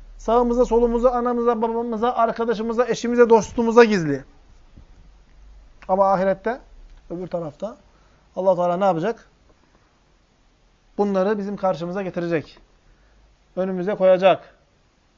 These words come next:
Ve sana da diyor ki, "Vel tenzur nefsun ma qaddemet ligad." Her nefis yarın kendisi için ne takdim ediyor, ne sunuyor, neler hazırlıyor,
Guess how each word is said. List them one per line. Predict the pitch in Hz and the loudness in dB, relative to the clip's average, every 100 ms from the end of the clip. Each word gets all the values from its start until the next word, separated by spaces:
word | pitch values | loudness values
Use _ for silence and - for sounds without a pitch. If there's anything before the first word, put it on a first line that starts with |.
| _ | _
Ve | - 190 | -8 -6
sana | 180 214 226 | 0 2 2
da | 220 | 2
diyor | 240 269 | 4 4
ki, | 214 240 285 277 _ _ _ _ _ - | 4 0 0 -6 _ _ _ _ _ 4
"Vel | 214 | 4
tenzur | 220 269 262 233 214 | 6 4 4 2 0
nefsun | 247 - 254 285 | 0 0 -2 -2
ma | 247 226 | 0 0
qaddemet | 233 214 220 220 214 | 0 -2 -2 -4 -2
ligad." | 196 196 139 - _ _ _ _ _ _ _ _ _ | 4 4 4 -6 _ _ _ _ _ _ _ _ _
Her | 233 233 | 4 4
nefis | 214 185 262 - - _ _ - | 0 -4 -8 -10 -20 _ _ 0
yarın | 214 226 185 165 | 6 6 4 -6
kendisi | 190 208 214 220 247 | -6 -6 -6 -10 -10
için | 196 185 | -8 -4
ne | 220 | 0
takdim | 233 214 - 190 | 0 0 -4 -6
ediyor, | 170 170 170 | -4 -4 -4
ne | 226 | -6
sunuyor, | 208 185 165 | -6 -6 -4
neler | 175 226 | -2 0
hazırlıyor, | 233 196 190 220 269 | 0 -2 0 2 2